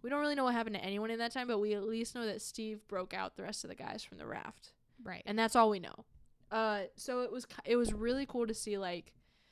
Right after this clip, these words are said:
Speaker 1: what happened to Natasha, 'cause the rest of 'em were fugitives 'cause they didn't sign. Natasha was on the run because she did and then was in violation of it.
Speaker 2: Right.
Speaker 1: Whole separate ballgame.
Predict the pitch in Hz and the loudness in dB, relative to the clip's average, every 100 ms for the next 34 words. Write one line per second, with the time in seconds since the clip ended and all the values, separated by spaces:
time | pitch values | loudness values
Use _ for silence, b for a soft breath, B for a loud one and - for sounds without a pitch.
0 | b - 233 240 247 233 208 202 247 320 | b 0 2 2 2 -2 -2 2 4 6
1 | - 202 185 - 233 220 233 339 349 277 | 4 0 -2 -2 -2 2 4 4 4 2
2 | 233 208 202 233 220 202 202 - 220 175 | 0 -4 -4 -2 -2 0 -2 -2 -6 -6
3 | 180 202 185 - - - 214 B B B | -6 -6 -6 -10 -12 -12 -16 B B B
4 | 202 - 262 381 - 196 - 208 196 190 | -8 2 4 4 2 2 2 0 0 -2
5 | 185 185 208 208 202 202 226 220 190 196 | -4 -4 -4 -4 -4 -2 2 2 2 -4
6 | 196 196 196 190 160 156 104 190 - 95 | -4 -2 -4 -4 -4 -4 -2 -2 -2 -6
7 | 80 - - - - 180 - - _ - | -14 -18 -20 -18 -10 -10 -10 -20 _ -20
8 | - - _ _ - - 220 233 247 220 | -20 -20 _ _ -20 -4 4 4 4 0
9 | 208 190 190 196 50 - | -2 -2 -2 -4 -8 -18